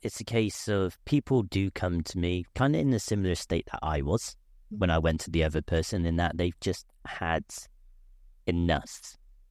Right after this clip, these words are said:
in the sense that they've been, if I give you an example of a client I've had recently, um, they were in their career for two years. Um,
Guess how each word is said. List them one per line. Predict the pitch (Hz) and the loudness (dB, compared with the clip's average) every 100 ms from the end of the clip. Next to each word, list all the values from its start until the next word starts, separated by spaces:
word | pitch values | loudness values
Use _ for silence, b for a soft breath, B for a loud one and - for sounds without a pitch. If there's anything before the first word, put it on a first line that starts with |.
| - - | -18 -4
in | 95 | -2
the | 82 | 0
sense | 95 87 - | 0 0 2
that | 87 80 | 0 2
they've | 82 82 - | 2 0 0
been, | 87 82 80 80 78 78 - - - - - - - - - - - - | 0 2 2 0 0 -2 -8 -20 -20 -20 -20 -20 -20 -20 -20 -20 -18 -2
if | 101 | 0
I | |
give | 95 92 | 4 2
you | 92 85 | 2 2
an | |
example | 85 85 87 80 - 78 | 0 0 0 0 -2 -2
of | 76 | -2
a | |
client | - 85 76 | -2 -2 0
I've | 80 | -2
had | 80 76 | -2 -2
recently, | 82 82 - 65 80 104 - - | -2 -4 -4 -4 -4 -6 -12 -4
um, | 80 78 80 78 78 82 | 0 0 0 -2 -4 -4
they | 95 90 | 0 0
were | 90 | 2
in | 95 95 92 | 2 2 0
their | 87 85 82 82 - _ - - - - | 2 0 0 -4 -6 _ -20 -20 -20 -6
career | - 98 95 90 | 0 2 4 2
for | 87 - 82 78 _ | 0 -2 -2 -2 _
two | - 123 | -2 0
years. | 123 165 - - _ _ - - - - _ - - | 2 0 -2 -14 _ _ -20 -20 -20 -20 _ -8 2
Um, | 92 90 87 | 4 4 -2